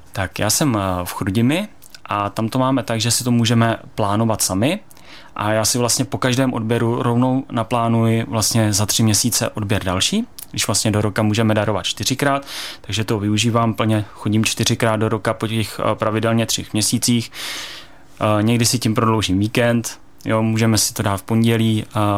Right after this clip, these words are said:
ve středu nebo ve čtvrtek, takže můžu si to napojit nebo něco takového, protože jako největší odměna, bych řekl, kromě dobrého pocitu,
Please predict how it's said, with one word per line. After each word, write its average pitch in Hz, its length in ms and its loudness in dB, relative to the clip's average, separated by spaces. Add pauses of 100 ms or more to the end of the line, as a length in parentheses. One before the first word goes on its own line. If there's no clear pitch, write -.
ve 101 80 -2
středu 107 340 0
nebo 98 220 0
ve 95 80 0
čtvrtek, 135 600 -2
takže 98 460 -6
můžu 104 180 -4
si - 140 -2
to 98 120 -2
napojit 107 500 0
nebo 101 280 -2 (520)
něco 113 200 0
takového, 107 400 0
protože 113 520 0
jako 113 220 -2
největší 113 380 2
odměna, 113 340 2
bych 110 180 2
řekl, 120 460 2
kromě 113 260 2
dobrého 113 380 4
pocitu, 110 520 0